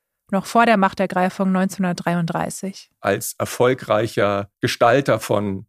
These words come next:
Speaker 2: Warenwerbung und von Produktplakaten konnte er nun seine Erkenntnisse nun auch in politische Werbung übertragen. Es ging darum, die Menschen eben auf emotionaler Ebene anzusprechen,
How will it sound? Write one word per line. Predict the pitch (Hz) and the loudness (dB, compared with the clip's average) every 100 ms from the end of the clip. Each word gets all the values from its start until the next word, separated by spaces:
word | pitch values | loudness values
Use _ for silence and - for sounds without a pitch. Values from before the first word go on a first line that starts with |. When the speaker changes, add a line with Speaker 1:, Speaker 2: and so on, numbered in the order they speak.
| - | 0
Speaker 2:
Warenwerbung | 98 135 156 127 104 107 113 113 | 2 2 2 2 2 2 0 -4
und | 113 | -4
von | 117 110 | -4 -4
Produktplakaten | 120 135 - - 98 - 98 104 117 120 | -4 -4 -4 -6 -8 -4 -4 -2 -6 -6
konnte | 123 113 120 | -6 -4 -4
er | 101 104 | -4 -4
nun | 110 123 139 135 | -4 0 0 0
seine | 110 104 120 | 0 -2 -2
Erkenntnisse | 120 104 - 120 131 135 117 131 117 - _ _ _ _ | -4 -6 -4 -4 -2 -4 -2 -2 -2 -6 _ _ _ _
nun | 120 117 | -4 -2
auch | - 113 117 - | 0 -2 -2 -6
in | 131 104 104 113 - _ - | -4 -4 -4 -8 -14 _ -4
politische | 147 180 202 170 131 107 | 0 2 0 0 2 2
Werbung | 98 87 92 98 92 92 - | 2 0 0 0 -2 -6 -8
übertragen. | - 104 95 - 92 85 90 85 104 _ _ _ | -4 0 0 0 -2 -2 -2 -6 -10 _ _ _
Es | 104 - | -10 0
ging | 139 131 | 2 4
darum, | 110 123 131 | 2 4 2
die | 120 | 0
Menschen | 113 117 127 120 | 0 0 0 -4
eben | 101 113 107 107 107 _ | -2 -2 -2 -4 -8 _
auf | 104 - | -6 0
emotionaler | 175 165 - 135 117 113 110 | 2 2 0 0 0 0 0
Ebene | 123 120 113 | -2 -2 -2
anzusprechen, | 135 151 131 - - 110 113 110 104 | -2 -2 -4 -6 -4 -4 -2 -6 -6